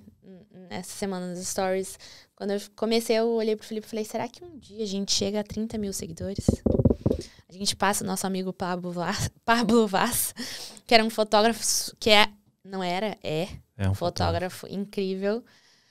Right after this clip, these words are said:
Speaker 1: curitibano." Daí o Felipe falou, falou pra mim, "Cara, difícil, né? Porque o Pablo é nível Brasil." E eu falei,
Speaker 2: Puts.
Speaker 1: "É.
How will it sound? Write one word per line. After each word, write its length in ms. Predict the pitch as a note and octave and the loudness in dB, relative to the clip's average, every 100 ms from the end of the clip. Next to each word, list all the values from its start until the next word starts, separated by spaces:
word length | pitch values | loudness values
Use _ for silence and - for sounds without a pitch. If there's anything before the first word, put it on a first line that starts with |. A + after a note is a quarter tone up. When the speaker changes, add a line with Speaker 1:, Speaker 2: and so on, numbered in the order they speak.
| _ | _
Speaker 1:
curitibano." 840 | - F#3+ F#3 F3+ F3+ F3 G3 G#3+ G#3 | -8 -6 -4 -2 0 2 0 -4 -8
Daí 120 | G#3 G#3 | -6 -4
o 40 | |
Felipe 240 | G3 F#3+ | -4 -8
falou, 340 | - F#3 G3 - | -8 -6 -4 -4
falou 240 | - F#3+ F3+ | 2 4 4
pra 120 | F#3 | 2
mim, 260 | F#3 F3 D#3+ - - _ _ _ _ _ _ | -2 -6 -10 -16 -20 _ _ _ _ _ _
"Cara, 380 | - F#3 F3+ E3+ | -8 -4 -2 0
difícil, 800 | E3 - - - A3+ B3 - F3+ | 0 -2 -2 -2 0 0 0 0
né? 220 | F3 F3 | 2 0
Porque 260 | - F#3 F3+ | 0 -2 0
o 80 | F3+ | -2
Pablo 640 | _ - E3 E3 F3+ C#4 - _ | _ -4 -2 0 0 0 -4 _
é 80 | - | -4
nível 300 | A3 D#3 E3 | -2 0 0
Brasil." 460 | D#3+ F3 E3 B3+ F4+ - _ _ _ _ _ _ _ _ _ _ _ | 0 0 2 0 0 -6 _ _ _ _ _ _ _ _ _ _ _
E 60 | F#3+ | -6
eu 100 | F#3+ | -6
falei, 380 | - F#3 E3 - _ _ _ _ _ _ _ | -4 -6 -8 -12 _ _ _ _ _ _ _
Speaker 2:
Puts. 720 | - A#2 A2 - - - - - _ | -12 -10 -10 -10 -12 -10 -12 -14 _
Speaker 1:
"É. 240 | A#3+ A#3 | -12 -10